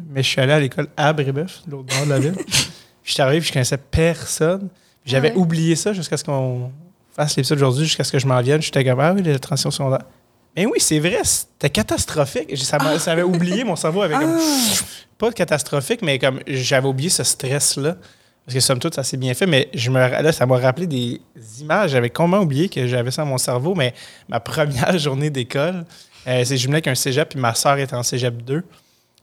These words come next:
Speaker 1: Fait qu'elle m'a, on a, on était allés ensemble, puis là, elle m'avait amené dans la cla-, dans la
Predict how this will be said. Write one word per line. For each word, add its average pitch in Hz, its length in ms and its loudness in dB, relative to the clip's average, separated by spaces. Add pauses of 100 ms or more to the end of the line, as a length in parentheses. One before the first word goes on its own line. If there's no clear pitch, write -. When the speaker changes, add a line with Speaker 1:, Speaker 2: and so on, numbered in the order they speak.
Speaker 1:
Fait 127 120 -6
qu'elle 131 120 2
m'a, 120 220 2
on 123 100 -4
a, 127 180 -4
on 131 100 -6
était 135 120 -6
allés 127 120 -2
ensemble, 143 400 -6
puis 147 140 -12
là, 131 100 2
elle 127 60 0
m'avait 123 340 -4 (280)
amené 135 600 2
dans 139 460 2
la 123 160 -2
cla-, 139 460 -2
dans 135 140 4
la 120 400 0